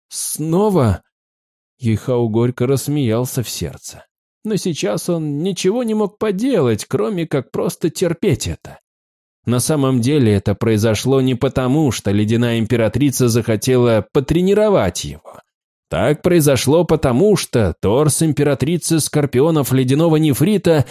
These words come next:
модифицировал эту косточку скорпиона ледяного нефрита. Независимо от того, насколько сильным был этот скорпион ледяного нефрита, его культивирование длилось всего лишь около десяти тысяч лет,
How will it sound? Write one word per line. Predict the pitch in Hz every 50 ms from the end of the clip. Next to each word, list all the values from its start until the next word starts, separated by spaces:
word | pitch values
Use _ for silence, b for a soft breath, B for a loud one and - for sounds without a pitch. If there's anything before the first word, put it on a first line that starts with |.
| B B B
модифицировал | 151 160 180 170 156 202 196 - 196 202 185 - - 247 240 202 170 156 135 143 139 151
эту | 143 135 147 139
косточку | - - - - 180 151 - - 175 147 - - - 175 147
скорпиона | - - 160 165 - - - 139 117 123 139 156 151 147
ледяного | 151 156 147 135 135 135 127 127 127 123 120
нефрита. | 127 127 123 117 - - 104 98 82 - - - - - _ _ _ _ _ _ _ _ _ _ _ _ -
Независимо | 185 233 254 214 262 277 262 269 220 - - 226 226 226 220
от | 214 -
того, | - 226 220 220 214 180 160
насколько | 170 190 190 175 - - - - 285 277 254 214 185 - 208 196
сильным | 180 - - - 233 220 180 160 156 147 139 135 131
был | 143 147 151 156
этот | 156 139 139 131 131
скорпион | - - - 143 143 147 - 170 170 165 151 135 127
ледяного | 131 135 131 139 147 156 151 135 135
нефрита, | 135 143 139 - - 233 262 220 180 - 143 127 117 B B B B B B
его | - 107 123 143 143 190 214 208
культивирование | - - 202 196 170 - - 160 151 190 233 240 220 208 202 202 202 202 196 180
длилось | 143 135 165 220 240 226 220 208 175 -
всего | - - - - 175 208 269 277
лишь | 247 233 - -
около | 240 233 240 226 226 220 214
десяти | 180 190 214 190 - 226 196 - 226 233 190
тысяч | - 214 190 - - 208 180 - -
лет, | 156 131 110 98 85 - -